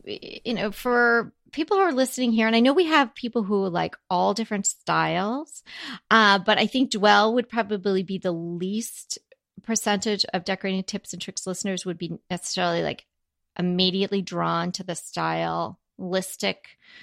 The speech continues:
look and feel of Dwell magazine, but I suggest to you just to look at it once or twice, or a magazine like it, because it does push your boundaries a little bit,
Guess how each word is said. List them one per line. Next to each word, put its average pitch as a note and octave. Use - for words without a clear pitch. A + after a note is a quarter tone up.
look G3
and F3+
feel G3
of F3+
Dwell F3
magazine, A#3+
but B3
I A#3+
suggest -
to F4+
you B3
just -
to A#3
look G3
at D3
it -
once F3
or F3+
twice, -
or G3+
a G3+
magazine G#3+
like F3
it, -
because A#3+
it B3
does F4+
push -
your F#3+
boundaries G3
a D4
little C#4+
bit, D4